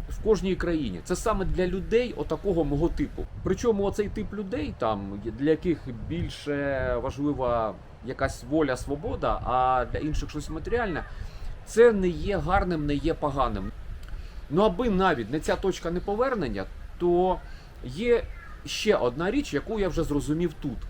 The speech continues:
Це що таке жити в будь-якому випадку в недержави, навіть якщо там все добре.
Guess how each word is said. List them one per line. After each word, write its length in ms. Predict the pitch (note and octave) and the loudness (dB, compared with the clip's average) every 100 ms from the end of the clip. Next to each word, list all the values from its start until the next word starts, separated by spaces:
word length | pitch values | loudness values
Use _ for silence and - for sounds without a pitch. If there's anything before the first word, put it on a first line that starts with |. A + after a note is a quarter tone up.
| - - - - | -8 -8 -10 -4
Це 300 | G#3 A3+ A3 | 2 4 4
що 160 | G3 | 0
таке 600 | F#3 E3 F3+ F#3 F#3 F3 | 0 -2 -2 0 0 0
жити 1040 | D3+ C3+ F3+ F3+ - E3 E3 E3 D#3+ D#3 D3+ | 0 0 0 2 0 0 2 2 2 2 0
в 680 | - - - - - - | -2 -8 -8 -8 -10 -8
будь-якому 380 | D#3+ F3+ G3+ E3 | -4 2 4 4
випадку 440 | C#3+ D3 F#3 - B2+ | 2 2 -2 0 -6
в 100 | B2+ | 0
недержави, 720 | D3 C#3 - C3 C3 F#2+ F2 - - - | 0 0 -2 2 2 2 -4 -8 -10 -8
навіть 360 | C3 F3+ G3 F#3 | 0 2 2 0
якщо 240 | D#3 - | -4 -4
там 240 | D3+ D#3 D#3 | 0 2 2
все 220 | - D3 | 0 -2
добре. 400 | - B2 - | 0 -2 -2